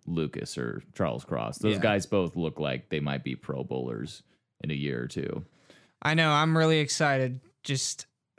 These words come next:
Speaker 1: How weird is it to have, like, a line that you're like, "This is, this looks pretty good on paper," like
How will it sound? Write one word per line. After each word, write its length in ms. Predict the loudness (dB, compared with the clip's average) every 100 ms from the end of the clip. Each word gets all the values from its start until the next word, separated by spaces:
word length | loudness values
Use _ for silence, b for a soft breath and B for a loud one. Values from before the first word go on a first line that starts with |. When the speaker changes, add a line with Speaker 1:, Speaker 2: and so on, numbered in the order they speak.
| B B B B B B -20 -14 0
Speaker 1:
How 180 | 4 6
weird 280 | 6 8
is 140 | 6 4
it 140 | 4
to 280 | 4 4 0 -4
have, 340 | 0 2 4
like, 160 | 2 2
a 40 |
line 520 | 2 2 2 4 2
that 160 | 2 0
you're 160 | -2 0
like, 360 | 0 -2 -4 _ _ _
"This 200 | -6 -4
is, 200 | -6 -8 _ -4
this 180 | -4 0
looks 200 | -2 -2
pretty 240 | 0 0
good 340 | 2 2 4 4
on 200 | 2 2
paper," 480 | 0 0 0 -2 0
like 420 | -2 -4 -8